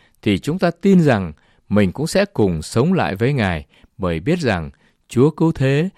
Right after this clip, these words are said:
đã từ kẻ chết sống lại thì không chết nữa, sự chết không còn cai trị trên Ngài. Như vậy, về nguyên tắc, để có thể thắng những tội lỗi dai dẳng và những khuyết tật trong tâm tính, chiến lược cơ bản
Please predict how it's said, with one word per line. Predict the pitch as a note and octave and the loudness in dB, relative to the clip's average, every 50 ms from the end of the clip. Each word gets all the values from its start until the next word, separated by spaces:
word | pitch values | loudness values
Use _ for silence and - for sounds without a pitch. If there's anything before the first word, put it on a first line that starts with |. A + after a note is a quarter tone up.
| _ _ _ | _ _ _
đã | - A#2+ C3+ E3+ - _ | -2 0 0 0 0 _
từ | - G#2 G2 F2+ D#2+ - - | 0 2 2 2 0 -2 -4
kẻ | - F2 E2 | -4 -4 -4
chết | D#2+ - - D#3 E3+ - | -4 -2 -2 -2 -2 -2
sống | - B2+ C#3 D#3+ D#3+ | -2 -2 -2 -2 0
lại | B2 G2+ F#2 E2 F2+ - _ _ _ _ _ | -2 -2 -2 -4 -6 -10 _ _ _ _ _
thì | - - F#2+ F2 E2 | -6 -4 -2 -2 -2
không | - - - C3+ C3+ C3+ B2 | -4 -4 -2 -2 -2 -2 -2
chết | - D#3+ E3 E3+ - | 0 -2 -2 0 0
nữa, | C#3 B2+ B2 C3 D#3 F3 - _ _ _ _ _ | 0 0 0 0 0 -2 -6 _ _ _ _ _
sự | - - - G#2+ - B1+ | -12 -6 -4 -4 -4 -4
chết | - - D3 F3 - - - | 0 2 2 2 0 -2 -12
không | - - D3+ D#3 D3 - | -6 -2 0 0 0 0
còn | - G#2 F#2 E2+ D2 C#2+ | -2 -2 -2 -2 -4 -8
cai | - - A2+ A2 A2+ G#2 | -10 -6 -4 -4 -4 -4
trị | - - F#2 - - | -4 -4 -6 -6 -4
trên | - G#2 G2+ G2 F#2+ | -4 -2 -2 -2 -2
Ngài. | E2+ D2+ C#2+ - - _ _ _ _ _ _ _ _ _ _ _ _ _ _ _ _ _ _ _ _ _ _ _ _ _ _ _ _ - | -4 -4 -6 -10 -14 _ _ _ _ _ _ _ _ _ _ _ _ _ _ _ _ _ _ _ _ _ _ _ _ _ _ _ _ 0
Như | C#3 D3+ C#3+ | 2 2 4
vậy, | A2+ G#2+ F#2 - | 4 2 0 0
về | D#2+ E2 F#2 E2+ D#2+ | 0 0 0 0 0
nguyên | D#2 E2+ G2+ A2 A2+ | 0 -2 -2 -2 -2
tắc, | - C#3 D3+ E3 _ _ _ _ _ _ _ _ - | -2 -2 -4 -4 _ _ _ _ _ _ _ _ -4
để | - F#3 E3+ | -2 -2 0
có | - C#3 | 0 -2
thể | E3 - A#2+ E2 | -2 -2 -4 -4
thắng | - - A#2 C3 E3+ | -4 -4 -4 -2 0
những | F#3 F#3+ G#3 | 0 0 -2
tội | G#3 - A2 F#2+ F#2+ | -2 -2 0 0 0
lỗi | F2+ F#2+ G2 D3 F3 | 0 0 0 0 0
dai | E3 D#3+ D#3 D#3 D#3 | 2 2 2 2 2
dẳng | C#3+ A#2+ G#2 F2 D#2+ D#2 C#2+ - _ - | 2 0 -2 -2 -2 -6 -10 -14 _ -8
và | F2+ F#2 | -6 -4
những | F2 F#2 - D#3 | -4 -4 -4 -4
khuyết | - - A3+ - - - | 0 0 0 0 0 -2
tật | A2 F#2+ - _ | -4 -4 -4 _
trong | - C#3+ C3+ C3+ | -4 -4 -2 -2
tâm | B2+ - C#3 C3 C3 A#2+ | -2 -2 -2 -2 -2 -2
tính, | - B2+ C3 D#3 G3+ - _ _ _ _ _ _ _ _ | -2 0 0 0 -2 -4 _ _ _ _ _ _ _ _
chiến | - D#3+ F#3 A3+ | 0 2 2 4
lược | G#3 A#2+ F#2 E2+ _ _ _ | 4 2 0 -2 _ _ _
cơ | - E3+ E3+ E3+ | 0 0 2 2
bản | D3+ A#2+ G2 F2 D#2 D2 | 2 2 0 0 -2 -6